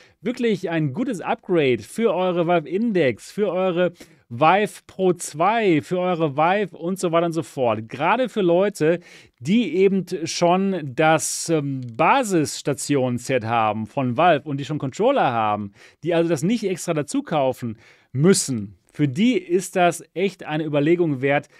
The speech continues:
sich die Bigscreen Beyond zu holen. Denn unglaublicher Formfaktor, fantastisch, definitiv ein Upgrade. Besseres Bild, viel besser,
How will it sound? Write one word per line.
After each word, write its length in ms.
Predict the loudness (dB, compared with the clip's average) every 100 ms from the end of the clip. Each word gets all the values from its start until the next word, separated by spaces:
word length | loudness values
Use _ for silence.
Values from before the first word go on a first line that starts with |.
| _
sich 300 | -4 -2 -2
die 180 | 0 -2
Bigscreen 640 | -2 -2 -2 -2 -4 -2
Beyond 480 | 0 2 0 -4 -8
zu 200 | -2 0
holen. 480 | 0 0 -2 -6 -16 -20 -8 2
Denn 380 | 4 4 0 -6 _ _ _ -6
unglaublicher 1000 | 0 2 2 2 0 0 -4 0 -2 -2 -16
Formfaktor, 880 | -2 0 0 -2 -6 -6 -6 -6 -4
fantastisch, 840 | -4 -4 0 0 -2 -6 -8 -8 -14 -20 _
definitiv 840 | -6 -4 -2 -4 -4 -2 -2 -2 -6 _ _
ein 160 | -4 0
Upgrade. 500 | -2 -2 -4 -4 -4 _ -20 _ _ -10
Besseres 920 | 0 2 2 0 0 0 0 -2 -8
Bild, 520 | 0 2 4 4 2
viel 280 | -6 -2 0
besser, 500 | 2 0 -2 -8 -8